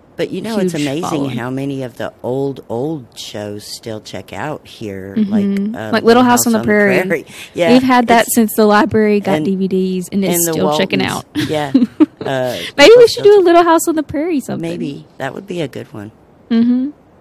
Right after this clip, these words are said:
Speaker 1: Um, yeah, that would, I think that's a great idea.
Speaker 2: Okay, well, if not this month, I'll keep it in mind for future, for sure.
Speaker 1: Okay.
Speaker 2: Um, also, next month, I've been trying to do classes down here in our makerspace,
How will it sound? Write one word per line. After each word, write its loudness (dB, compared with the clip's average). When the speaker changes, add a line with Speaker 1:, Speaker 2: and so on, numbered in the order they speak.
Speaker 1:
Um, -14
yeah, -10
that -14
would, -18
I -20
think -20
that's -18
a -20
great -14
idea. -16
Speaker 2:
Okay, -8
well, -12
if -6
not -4
this -6
month, -10
I'll -12
keep -12
it -6
in -6
mind -12
for -18
future, -16
for -6
sure. -12
Speaker 1:
Okay. -16
Speaker 2:
Um, -2
also, -4
next -6
month, -4
I've 2
been 0
trying -2
to -2
do 0
classes -4
down 0
here -2
in -4
our -6
makerspace, -6